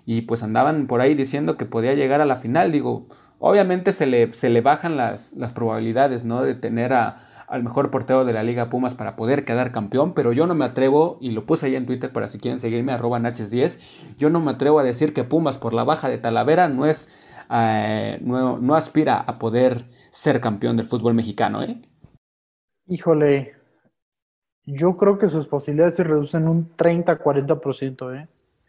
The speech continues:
Speaker 1: Sí, pero ya decir que no puede quedar campeón, pues ya es mucho, ¿no?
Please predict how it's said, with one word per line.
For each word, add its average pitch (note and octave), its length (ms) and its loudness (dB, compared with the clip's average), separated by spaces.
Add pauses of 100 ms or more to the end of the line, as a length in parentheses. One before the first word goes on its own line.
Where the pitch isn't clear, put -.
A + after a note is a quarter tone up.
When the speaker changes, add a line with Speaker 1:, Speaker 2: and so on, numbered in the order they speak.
(180)
Speaker 1:
Sí, C#4+ 280 0
pero D3 220 4
ya E3 160 4
decir F#3+ 280 2
que F#3 100 0
no F3+ 140 0
puede F3 220 4
quedar C#3+ 260 2
campeón, D3 680 0
pues G#2 140 -12
ya A#2 180 4
es A#2+ 200 -2
mucho, C3+ 360 0
¿no? B3+ 300 -6